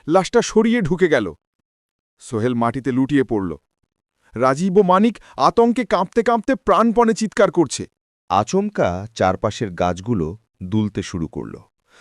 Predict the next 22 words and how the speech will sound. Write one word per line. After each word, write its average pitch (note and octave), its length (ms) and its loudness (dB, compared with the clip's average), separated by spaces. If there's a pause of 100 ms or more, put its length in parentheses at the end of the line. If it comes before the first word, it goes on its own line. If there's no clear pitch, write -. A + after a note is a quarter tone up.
(160)
বাতাসে F#2 520 -4
ফিসফিসানি A2+ 680 -8
শোনা D#2+ 260 -8
গেল, C2 200 -14 (580)
"আমাদের - 540 -20 (100)
চিতা D#2 400 -20
দাও, D#2+ 360 -20 (460)
আগুন E2 540 -18
দাও, - 460 -20 (420)
আগুন।" E2 760 -20 (500)
রাজীব A#2 320 -2
দৌড়াতে C#3 420 0
লাগল, D#2 300 -8 (500)
কিন্তু F3 240 -2
যতই A#2+ 380 0
দৌড়ায় D3 440 0 (320)
বারবার F#2+ 540 0
শ্মশানের B2+ 580 -6
একই G#2+ 320 -6
জায়গায় C3 340 -2
ফিরে D#2 300 -6
আসে। - 240 -14